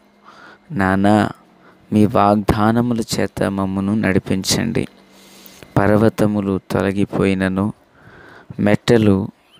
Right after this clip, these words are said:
తత్తరిల్లినను, నా కృప నిన్ను విడిచిపోదు అన్న లేఖనమును మా యందు నెరవేర్పులోకి తీసుకుని వచ్చుచున్నందులకు స్తోత్రం. మీ కృప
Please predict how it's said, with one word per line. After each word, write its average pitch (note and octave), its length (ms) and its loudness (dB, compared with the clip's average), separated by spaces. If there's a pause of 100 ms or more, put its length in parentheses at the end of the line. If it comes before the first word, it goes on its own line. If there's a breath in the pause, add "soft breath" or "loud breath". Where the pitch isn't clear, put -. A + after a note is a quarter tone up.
(260)
తత్తరిల్లినను, G#2+ 960 0 (800 soft breath)
నా G2+ 320 4 (140)
కృప A#2 280 0
నిన్ను G#2 560 0 (300)
విడిచిపోదు G#2+ 720 2
అన్న F#2+ 240 2
లేఖనమును F#2 760 -2 (760 loud breath)
మా F#2+ 220 0
యందు G2 600 2
నెరవేర్పులోకి G#2+ 880 0 (120)
తీసుకుని G#2+ 460 0
వచ్చుచున్నందులకు F#2+ 920 0
స్తోత్రం. - 640 0 (720 loud breath)
మీ G#2 140 4 (140)
కృప G#2+ 460 2